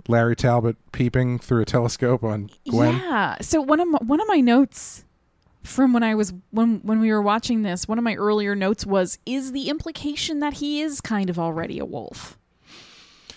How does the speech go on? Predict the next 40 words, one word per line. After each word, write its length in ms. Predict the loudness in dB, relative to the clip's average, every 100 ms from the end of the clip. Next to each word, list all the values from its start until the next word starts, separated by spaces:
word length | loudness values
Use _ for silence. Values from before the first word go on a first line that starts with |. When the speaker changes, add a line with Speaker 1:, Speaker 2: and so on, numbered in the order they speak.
| _ _
Speaker 1:
Sure. 440 | -6 4 6 6 4
Speaker 2:
You 120 | 6
Speaker 1:
Yeah, 200 | 8 8
Speaker 2:
know, 80 | 8
Speaker 1:
'cause 160 | 4 4
he 80 |
Speaker 2:
that 80 | 6
Speaker 1:
does, 240 | 8 8 6
Speaker 2:
he 220 | 2 0
is, 160 | -2
there's 200 | -2 0
Speaker 1:
yeah. 120 | 4 4
Speaker 2:
something 440 | 4 0 0 0
wolfish 560 | 4 4 4 -2 -2 -4
about 340 | -4 -4 -6
him 320 | -8 -10 -8 -6
in 160 | -4
that 160 | -2 -2
kind 180 | 0 0
of 120 | 2
Speaker 1:
Yeah. 220 | 4 6
Speaker 2:
old-timey 680 | 6 4 -4 -4 -2 -2 -2
use 360 | 0 0 0 -2
of 120 | 0
the 100 | 2
word 440 | 4 4 2 2
where 280 | 0 0 0
he, 300 | -4 -6 -8
he's 280 | -6 -6 -2
a 60 | 0
little 260 | 0 -2
bit 160 | 0 0
of, 240 | 0 -2
you 80 | -4
know, 260 | -4 -4 -4
he's 240 | -4 -6
a 40 |
skirt 320 | -6 -6 -6 -8
chaser, 340 | -8 0
Speaker 1:
Like 80 | 0